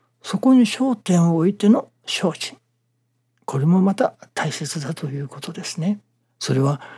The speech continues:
身の上に起きてきた成り行き。これをどういただくことが神様のお心にかなうことであり、神様から信じてもらえる私になることであろうか。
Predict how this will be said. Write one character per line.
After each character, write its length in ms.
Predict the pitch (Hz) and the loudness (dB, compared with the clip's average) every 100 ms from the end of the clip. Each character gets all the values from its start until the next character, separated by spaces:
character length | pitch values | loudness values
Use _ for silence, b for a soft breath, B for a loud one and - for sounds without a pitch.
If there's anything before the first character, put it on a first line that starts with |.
| B B | B B
身 80 | 147 | 6
の 100 | 143 | 6
上 180 | 131 131 | 8 4
に 160 | 143 160 | 4 2
起 80 | 180 | 0
き 20 | |
て 120 | - | -4
き 100 | 156 | -6
た 160 | - 160 | -4 -2
成 140 | 151 | 0
り 80 | 185 | 0
行 280 | 226 208 - | -2 -4 -10
き。 20 | _ _ _ _ | _ _ _ _
こ 120 | - | 0
れ 60 | 165 | 4
を 200 | 160 170 | 4 2
ど 320 | 139 220 285 | 4 4 4
う 80 | 262 | 0
い 60 | 190 | 0
た 100 | 208 | 0
だ 120 | 226 | -2
く 80 | - | -4
こ 140 | - | -6
と 120 | 208 | -4
が 160 | 214 - _ _ _ _ | -4 -6 _ _ _ _
神 220 | - 147 | 0 0
様 280 | - 139 147 | 0 0 2
の 160 | 156 | 0
お 60 | 151 | 0
心 400 | 180 151 170 170 | -4 -2 -2 0
に 140 | 175 | 0
か 120 | 185 160 | -2 -2
な 160 | 220 | 0
う 80 | 226 | 0
こ 140 | - | -4
と 120 | - 202 | -6 -2
で 180 | - | 0
あ 80 | 196 | 0
り、 140 | 233 202 b b b _ | 0 -2 b b b _
神 220 | 143 147 | 0 0
様 260 | 147 139 | 0 -2
か 120 | 143 156 | -2 -2
ら 220 | 147 - - | -2 -4 -10
信 280 | - 190 | 2 4
じ 120 | 196 170 | 4 2
て 100 | 180 | 0
も 180 | 170 190 | 2 2
ら 120 | 208 | 4
え 80 | 233 | 2
る 220 | 277 - _ | 0 -6 _
私 500 | 156 185 165 - 196 | -8 -6 -6 -2 2
に 120 | 208 | 2
な 140 | 214 | 2
る 100 | 220 | -2
こ 120 | 220 | -6
と 160 | - 180 | -8 -6
で 160 | 180 - | -6 -6
あ 140 | 165 | -6
ろ 120 | 151 | -2
う 60 | - | -4
か。 200 | - - | -4 -10